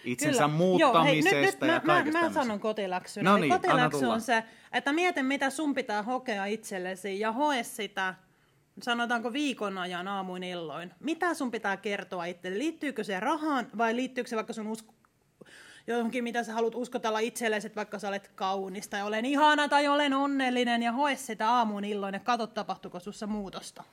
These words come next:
Speaker 1: Eli miten kauan? Viikon ajan?
Speaker 2: Viikon ajan, jotain
Speaker 1: Monta,
Speaker 2: viikkoa.
Speaker 1: mon-, montako hokemaa riittää? Tai montako kertaa sitä pitäisi hokea sitten?
Speaker 2: Keskittyneesti, ö, pari minuuttia.
Speaker 1: Parin minuutin ajan hoetaan.
Speaker 2: Mitä sun pitää hokea itsellesi? Mieti, mitä sä tarvit elämääsi. Hoe sitä aamuin, illoin, viikon ajan.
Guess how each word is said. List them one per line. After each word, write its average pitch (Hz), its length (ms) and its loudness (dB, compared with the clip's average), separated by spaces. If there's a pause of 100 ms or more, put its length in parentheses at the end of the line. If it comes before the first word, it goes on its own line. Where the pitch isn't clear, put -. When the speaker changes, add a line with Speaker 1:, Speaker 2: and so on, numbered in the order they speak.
(480)
Speaker 1:
Eli 127 160 0
miten 160 280 4
kauan? 110 280 0
Viikon 135 280 -2
ajan? 95 140 -2
Speaker 2:
Viikon 339 340 2
ajan, 214 140 -4
jotain 285 140 2
Speaker 1:
Monta, 339 180 6
Speaker 2:
viikkoa. 208 180 6
Speaker 1:
mon-, 208 140 0
montako 156 320 -2
hokemaa 98 460 -4
riittää? 90 400 -8
Tai 127 120 0
montako 135 480 -2
kertaa 101 300 -8
sitä - 140 -14
pitäisi - 240 -16
hokea 82 240 -12
sitten? - 280 -16
Speaker 2:
Keskittyneesti, 220 960 -2 (160)
ö, 196 380 -4 (120)
pari 208 200 -2
minuuttia. 190 440 -14 (300)
Speaker 1:
Parin 175 240 6
minuutin 139 400 0
ajan 113 380 -2 (180)
hoetaan. 92 560 -4
Speaker 2:
Mitä 311 280 0
sun 269 180 -4
pitää 226 220 -2
hokea 202 360 -4
itsellesi? 190 440 -8
Mieti, 311 320 0
mitä 277 280 -2
sä 269 100 -6
tarvit 220 440 -2
elämääsi. 196 520 -4
Hoe 254 260 -2
sitä 214 300 -8
aamuin, 220 440 0
illoin, 185 340 -6
viikon 196 380 -4
ajan. 170 280 -10